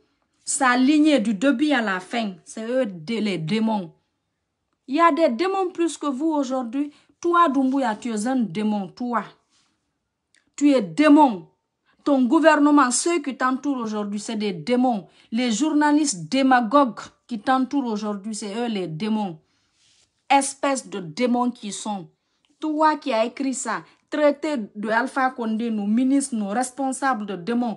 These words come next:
c'est vos lignées qui sont démons. Toi qui as écrit ça. Ta lignée, de Amara à Zaworo, je dis, ta lignée là,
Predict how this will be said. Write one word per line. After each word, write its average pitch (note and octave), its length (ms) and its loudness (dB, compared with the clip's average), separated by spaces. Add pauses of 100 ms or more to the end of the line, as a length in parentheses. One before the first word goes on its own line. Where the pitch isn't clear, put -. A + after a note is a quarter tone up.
(140)
c'est A#3 200 -8
vos A#3 220 0
lignées C#4 540 6
qui A#3 80 -8
sont G#3 200 -6
démons. A3+ 640 -2
Toi C4+ 420 0
qui A#3 160 -10
as G3 120 -2
écrit G#3+ 300 -8
ça. F3+ 260 -14 (600)
Ta D4+ 240 6
lignée, A#3+ 640 2 (680)
de C4+ 300 0
Amara D4+ 540 4
à G#3 60 0
Zaworo, A#3+ 600 2
je G#3 120 -4
dis, A3 280 -4
ta G#3 160 0
lignée C4+ 380 2
là, E3+ 140 -8